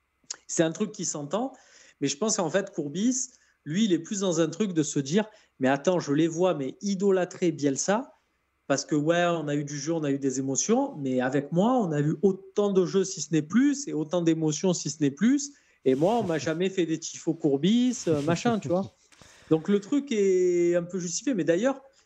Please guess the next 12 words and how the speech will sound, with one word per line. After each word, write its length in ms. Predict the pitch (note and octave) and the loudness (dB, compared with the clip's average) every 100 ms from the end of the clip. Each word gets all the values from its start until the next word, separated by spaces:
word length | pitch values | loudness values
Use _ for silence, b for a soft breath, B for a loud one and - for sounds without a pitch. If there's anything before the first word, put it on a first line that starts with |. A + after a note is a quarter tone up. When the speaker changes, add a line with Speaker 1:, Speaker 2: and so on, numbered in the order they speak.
| b - | b -16
Speaker 1:
je 280 | - - | -14 -6
vais 80 | E3 | 0
aller 80 | E3+ | 0
chercher 280 | F3 F3+ F3+ | 0 -4 -4
cette 220 | - F3 | -2 -4
stat 240 | - G3+ G3 | 0 0 2
la 60 | D#3 | 2
dernière 220 | D3+ D3+ | 2 2
fois 100 | F3 | 0
en 60 | |
préparant 360 | D3+ D#3+ D#3 C#3+ | 2 0 2 2
l'émission. 560 | C#3+ C#3 C3 - B3+ | 0 -2 -6 -2 -2